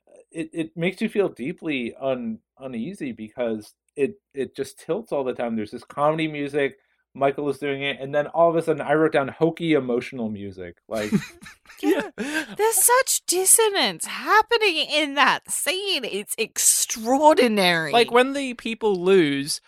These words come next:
Speaker 2: for some reason, the music switches to some light smacks on the key, on the keys on the piano. And it's like, w-, that's not the
Speaker 3: Why?
Speaker 2: music you should be playing right
Speaker 3: And
Speaker 2: now.
Speaker 3: also, <laughs> that's the point that they should get called out for cheating, not after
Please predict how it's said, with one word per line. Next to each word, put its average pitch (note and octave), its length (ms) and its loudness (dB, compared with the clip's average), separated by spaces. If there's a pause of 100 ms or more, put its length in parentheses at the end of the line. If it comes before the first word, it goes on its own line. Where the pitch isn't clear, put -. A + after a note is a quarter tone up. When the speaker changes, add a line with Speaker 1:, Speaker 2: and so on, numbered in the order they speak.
Speaker 2:
for A3+ 120 -8
some A#3 340 2
reason, G#3 460 2 (220)
the G3 120 4
music A3+ 480 0
switches G3+ 540 0
to F#3+ 380 2 (140)
some G#3 380 2
light G#3 280 6
smacks - 580 2
on G3 100 0
the F#3 80 -2
key, G3 300 -2 (200)
on G3 180 2
the F3+ 80 -2
keys F#3+ 340 -2
on E3+ 140 0
the E3 80 -2
piano. D#3+ 600 0
And G3+ 80 -2
it's G#3+ 100 0
like, A#3+ 240 4
w-, G#3+ 280 -14 (440)
that's D4 200 4
not E4+ 140 6
the C4+ 100 8
Speaker 3:
Why? B3 100 8
Speaker 2:
music A#3+ 300 4
you C4+ 80 2
should C#4+ 160 0
be C#4 100 0
playing F4+ 400 6
right A3 160 8
Speaker 3:
And G3+ 60 6
Speaker 2:
now. F3 140 8
Speaker 3:
also, F#4+ 440 2
<laughs> G3+ 60 -14
that's - 340 2
the A4 140 -6
point G4+ 400 0
that F#4+ 120 -2
they E4+ 140 4
should D#4 220 -4
get C#4 240 2
called F4+ 420 -4
out D4 280 4
for E4+ 180 -2
cheating, A#3 920 0
not C4+ 280 0
after G#4 400 8